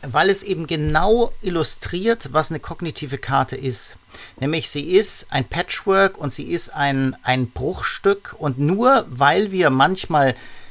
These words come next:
zum Beispiel so eine Karte dann aufzeichnen lassen und das eigentlich überhaupt nicht der Repräsentation entspricht, sondern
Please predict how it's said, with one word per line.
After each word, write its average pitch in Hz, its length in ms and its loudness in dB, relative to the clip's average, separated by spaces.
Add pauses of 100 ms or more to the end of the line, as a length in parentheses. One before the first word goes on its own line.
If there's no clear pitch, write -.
(500)
zum 156 140 -6
Beispiel 147 220 -2
so 151 120 -2
eine 147 120 0
Karte 151 360 2
dann 127 180 2
aufzeichnen 131 760 2
lassen 120 360 0
und 139 200 -2
das 151 140 -2
eigentlich 156 440 -2
überhaupt 143 480 -2
nicht - 180 -6
der 131 160 4
Repräsentation 135 840 0
entspricht, 131 400 -6
sondern 123 320 2